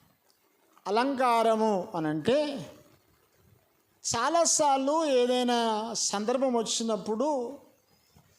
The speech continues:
అలంకరించుకుంటారు. ఈ అలంకరణ దేని కొరకంటే, వారి అందాన్ని పెంచుద్ది కదా,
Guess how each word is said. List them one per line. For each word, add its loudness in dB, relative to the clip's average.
అలంకరించుకుంటారు. 0
ఈ -2
అలంకరణ 2
దేని 0
కొరకంటే, -2
వారి 0
అందాన్ని 0
పెంచుద్ది -2
కదా, -2